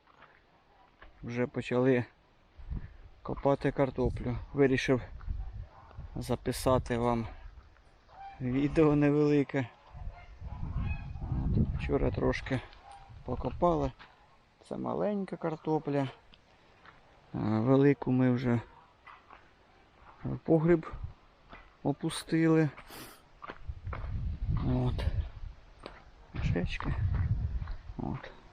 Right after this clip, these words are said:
Так от, вирішив записати відео, трошки поговорити. О, щось не знаю.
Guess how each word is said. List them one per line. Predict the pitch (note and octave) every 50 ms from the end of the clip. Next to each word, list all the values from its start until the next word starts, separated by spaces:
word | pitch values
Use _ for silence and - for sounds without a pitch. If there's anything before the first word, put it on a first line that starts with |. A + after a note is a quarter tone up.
| - -
Так | - - A#2 - C#3+
от, | G#2+ - -
вирішив | - C#3 C3+ C3 - - C3+ A#2+
записати | A#2+ A#2 - - - - A#2+ - - C3
відео, | C#3 E3 E3+ E3+ D3+ D3+ D3 D3 C#3+ - - - - - - - - - - - - - -
трошки | - - C3 B2+ - - D#3+
поговорити. | E3 - B2+ B2 C3+ C3 C#3 D3 D3+ E3+ F3 E3+ D#3+ - D#3+ C#3+ C3 - - - - - - - - - - - - - - - - - - - - - - - - - - - - - - - - - - - - - - - - - - - -
О, | D#3 D#3 D#3 D3+ D3 C#3+ C#3 C3 - - - - - - - - - - - - - - - - - - - - - - - - - - - - - - - - - - - - - - - - - -
щось | - C#3 - - -
не | D3 C3+
знаю. | C3+ C#3+ C3+ C3 B2+ B2 A#2+